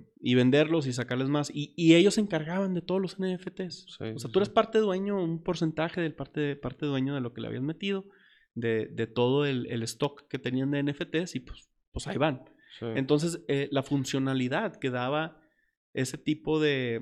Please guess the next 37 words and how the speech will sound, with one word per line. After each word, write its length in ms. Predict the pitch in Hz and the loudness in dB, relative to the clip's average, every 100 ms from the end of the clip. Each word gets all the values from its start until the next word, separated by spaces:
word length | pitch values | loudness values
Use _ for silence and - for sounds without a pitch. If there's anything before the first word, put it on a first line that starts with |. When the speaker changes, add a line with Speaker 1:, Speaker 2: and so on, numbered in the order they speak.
| - | -8
Speaker 1:
de 180 | 127 123 | -8 -6
proyecto 880 | 123 127 135 185 190 - 151 165 - | 0 2 4 2 2 -2 -2 -2 -6
era 300 | - 127 139 | -4 -2 0
de 180 | 139 123 | -2 -4
que 640 | 127 113 113 113 - - _ _ _ _ _ | -4 -4 -4 -6 -8 -14 _ _ _ _ _
ellos 240 | - 135 135 | 2 4 4
se 60 | |
encargaban 500 | 147 135 127 131 143 | 2 2 0 0 0
de 80 | 139 | 0
mu-, 340 | 123 120 123 120 | 0 -2 -4 -4
de 140 | 123 | -2
muchas 480 | 123 143 156 170 160 | 2 4 2 0 0
cosas 520 | 160 139 151 143 - - | 2 2 2 -4 -6 -14
de 200 | 135 127 | -6 -4
las 140 | 123 | -4
cuales 320 | - 117 113 | -4 -4 -2
igual 320 | 117 120 127 - _ _ _ _ _ _ _ | -2 -2 -4 -10 _ _ _ _ _ _ _
tú 140 | - 156 | 0 4
querías 240 | 160 160 | 6 6
decir 240 | 156 156 151 | 6 2 2
que 80 | |
tenías 260 | 156 147 147 | 2 4 4
un 120 | 151 | 4
N 120 | 147 147 | 4 2
F 120 | 147 | 0
T, 140 | 147 | -2
pero 120 | 143 139 | 0 0
no 100 | 135 | 0
sabías 320 | 143 135 139 | 0 0 0
ni 120 | 135 | 0
por 200 | - 120 | 2 2
dónde 200 | 135 143 | 4 2
empezar, 460 | 143 143 156 165 - | 0 -2 -2 -2 -6
pues 100 | - | -10
preferías 380 | 120 120 113 117 | -10 -6 -4 -4
meterte 340 | 113 107 - | -6 -8 -10
acá. 120 | - | -12